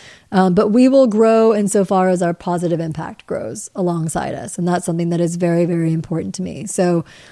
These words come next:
my ambition is to have some heft in the world. Um, I certainly appreciate, given my background, that financial sustainability is what enables a lot of other,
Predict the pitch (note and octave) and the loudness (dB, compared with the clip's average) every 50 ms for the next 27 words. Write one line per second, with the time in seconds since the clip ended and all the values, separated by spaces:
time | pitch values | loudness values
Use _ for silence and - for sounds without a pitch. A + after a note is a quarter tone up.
0 | - _ _ _ - G#3+ A3 A3+ A#3+ A#3 A3 G3+ G#3+ G3 - - G#3 G3 G3 F#3+ | -20 _ _ _ -2 0 2 4 4 4 4 4 4 2 4 2 2 4 4 2
1 | F#3 F3 - G#3+ E3 F3+ F#3+ F#3 F3+ - G3 E3 F3+ G3 F#3+ - - G#3 G3 G3+ | 2 0 0 -2 0 0 0 0 -2 -2 -4 -2 0 -2 -2 0 0 0 0 2
2 | G3 G3+ G3+ G3 G3 G3 G#3 G3+ G#3+ A#3+ - - - G3 E3+ F3 F3 F3 E3+ - | 4 4 6 6 6 6 4 2 0 -4 -6 -8 -6 -4 -2 -2 -2 -2 -4 -4
3 | F3 F#3 - - G#3 G3 - F#3 F#3 F3 F3 F3 F3 F3 F3+ - - - A3 F3+ | -4 -4 -4 -2 -2 -2 -2 -2 -2 -2 0 0 0 -2 -2 -4 -8 -12 -14 -6
4 | - - F#3+ F#3 - - G3+ F#3 F#3 F3+ F#3+ F#3 F3 F3+ F3+ F3+ F3+ F#3 F3+ F#3+ | -2 0 0 0 0 0 0 0 0 0 0 0 -2 0 0 -2 -2 -2 0 0
5 | F3+ F3 F#3 - G3 F3+ F3 F3+ F3 F3 F3 E3+ E3+ E3+ E3+ - - - - - | -2 -2 -2 -2 -2 -2 0 0 0 -2 -2 -2 -2 -2 -4 -6 -10 -18 -20 -20
6 | - _ _ _ - - G#3 G3+ F#3+ F3+ - G3+ E3 G3+ F#3+ - G#3 F#3+ F#3 F3+ | -20 _ _ _ -2 0 2 2 2 2 0 -2 -2 -2 -2 0 0 0 0 0
7 | F3+ F#3 F#3 F#3 F3+ F3 F3+ F3+ F3 F3+ F3 F3 - G3 F3+ E3+ E3+ F#3+ - - | 2 2 2 2 2 2 2 2 2 2 0 -2 -2 -2 -2 0 -2 -4 -8 -12
8 | - - _ - G3 F3+ F3+ F3+ F3 F#3 F3 E3+ F3 E3+ E3+ - F#3+ F3 E3+ E3+ | -16 -12 _ -4 -2 0 0 0 2 2 2 0 0 -2 -2 -4 -4 -2 -2 -2
9 | F3 F3 E3+ - F3 F3 F3 F3 F3 F3 F#3 F3+ F3+ | -2 -2 -2 -2 -2 -2 0 0 0 0 -2 -2 -4